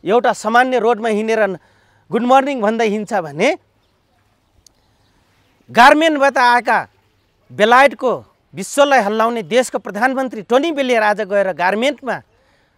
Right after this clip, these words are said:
नेतृत्व गरिराख्नु भएको छ। उहाँलाई चाहिँ हुन्छ अनि यहाँको मूल्य त्यो ठुटे नेतालाई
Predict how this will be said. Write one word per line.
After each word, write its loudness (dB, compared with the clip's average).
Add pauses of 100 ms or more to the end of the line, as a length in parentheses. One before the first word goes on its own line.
(580)
नेतृत्व -2
गरिराख्नु 0
भएको 2
छ। -10
उहाँलाई 0
चाहिँ 0
हुन्छ -6
अनि -2
यहाँको -8
मूल्य -10
त्यो -10
ठुटे -10
नेतालाई -8